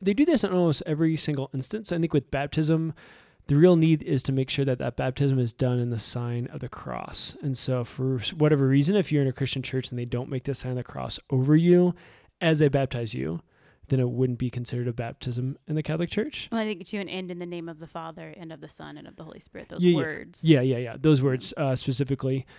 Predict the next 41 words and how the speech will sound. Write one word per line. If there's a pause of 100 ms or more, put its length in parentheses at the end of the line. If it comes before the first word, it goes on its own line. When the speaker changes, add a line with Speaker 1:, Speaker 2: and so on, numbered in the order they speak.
(180)
Speaker 1:
Um,
so, (180)
you
know,
if
that
doesn't
happen,
or
if
you're
in
another, (200)
um, (760)
another
church
like
the
Mormon
Church,
who (220)
they
are
usually
not
considered, (480)
uh,
formally
a
Christian
church. (340)
Um,
so
they
have
a
different (240)
understanding
of
the
Trinity.